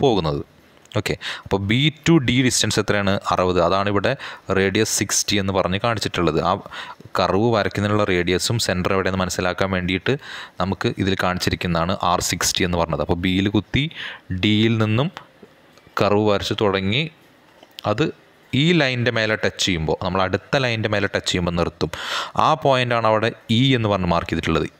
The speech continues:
ഇ ആണ് അവിടുത്തെ പോയിന്റ്. ഓക്കെ, ഡിയിൽ നിന്ന് തുടങ്ങി ഇയിൽ വന്ന് അവസാനിച്ചു. ആ കർവാണ് വരച്ചത്. റേഡിയസ് കോമ്പസിലെടുത്തത്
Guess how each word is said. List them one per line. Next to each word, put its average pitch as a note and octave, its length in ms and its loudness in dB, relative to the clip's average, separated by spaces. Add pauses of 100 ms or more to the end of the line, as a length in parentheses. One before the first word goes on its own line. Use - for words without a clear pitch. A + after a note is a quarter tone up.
(280)
ഇ - 20 4 (280)
ആണ് G2 120 0
അവിടുത്തെ F2 300 0
പോയിന്റ്. E2 320 0 (920)
ഓക്കെ, - 140 -4 (1300)
ഡിയിൽ G2 240 2
നിന്ന് A2 140 4
തുടങ്ങി G#2 260 0 (220)
ഇയിൽ G2+ 200 6
വന്ന് G2 160 2
അവസാനിച്ചു. F2 440 0 (800)
ആ - 20 4 (960)
കർവാണ് G2+ 360 2
വരച്ചത്. F#2+ 340 2 (220)
റേഡിയസ് F#2+ 540 2 (640)
കോമ്പസിലെടുത്തത് F#2 760 2